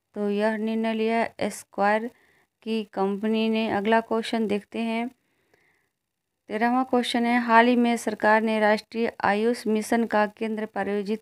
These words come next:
योजना के रूप में किस वर्ष तक जारी रखने का निर्णय लिया है? तो यह निर्णय लिया है दो हज़ार छब्बीस तक। चौदहवाँ क्वेश्चन है, हाल ही में किस राज्य सरकार ने ईडब्ल्यूएस के लिए दस परसेंट आरक्षण की घोषणा की है? तो आंध्र प्रदेश सर-,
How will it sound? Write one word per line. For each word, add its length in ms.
योजना 380
के 160
रूप 200
में 120
किस 320
वर्ष 200
तक 120
जारी 280
रखने 340
का 180
निर्णय 360
लिया 320
है? 200
तो 60
यह 160
निर्णय 320
लिया 240
है 100
दो 120
हज़ार 240
छब्बीस 520
तक। 220
चौदहवाँ 420
क्वेश्चन 420
है, 140
हाल 240
ही 100
में 200
किस 280
राज्य 200
सरकार 440
ने 260
ईडब्ल्यूएस 1300
के 180
लिए 260
दस 460
परसेंट 320
आरक्षण 420
की 100
घोषणा 420
की 260
है? 120
तो 240
आंध्र 360
प्रदेश 440
सर-, 160